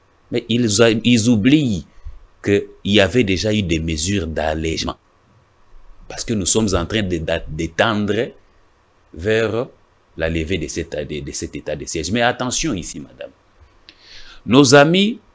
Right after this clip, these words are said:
ont mal fait la lecture de la, de la question. Pourquoi Kagame a repris la guerre avec les M vingt-trois ?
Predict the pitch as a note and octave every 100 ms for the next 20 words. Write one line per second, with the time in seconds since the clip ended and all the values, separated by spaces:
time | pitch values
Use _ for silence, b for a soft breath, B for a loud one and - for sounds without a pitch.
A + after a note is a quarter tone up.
0 | - - - - - D3 D3+ A2+ B2+ C#3+
1 | C#3 A#2+ - - B2 - F2+ F2 E2+ -
2 | - A2+ E2+ D2+ C#2+ C2+ B1+ D2 C#2+ C2+
3 | - - - - _ _ - - - -
4 | - - - - - - - B B _
5 | D3 F3+ E3 - E3+ G3+ - A#2+ A2 A#2
6 | C#3 - A2+ F#2+ E2 G#2 A2 D#2+ D2+ G2
7 | E2 C#2 D2+ E2 F2+ D2+ D#2 D2+ C2 C2+
8 | - C#2+